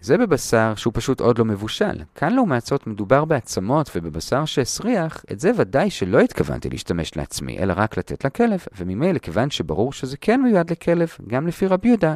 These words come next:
זה לא יהיה מוקצה. זו הברייתא השנייה, ועד כאן לגבי בשר. בסוגריים הברייתא מוסיפה עוד דין,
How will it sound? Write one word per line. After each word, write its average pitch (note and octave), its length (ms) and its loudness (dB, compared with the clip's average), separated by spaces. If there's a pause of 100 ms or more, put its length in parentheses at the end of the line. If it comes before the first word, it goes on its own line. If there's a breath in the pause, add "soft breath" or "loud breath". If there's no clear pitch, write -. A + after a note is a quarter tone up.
זה C#3 160 0
לא G#2 160 4
יהיה G2 140 2
מוקצה. - 420 -10 (100)
זו D#3 180 4
הברייתא F#2+ 360 0
השנייה, D2+ 540 -4 (360 soft breath)
ועד D3 280 0
כאן A#2 200 4
לגבי D#2 300 2
בשר. D3 420 2 (160)
בסוגריים F#3 520 2
הברייתא E3 340 2
מוסיפה E3 400 0
עוד A#3+ 280 4
דין, F3 220 4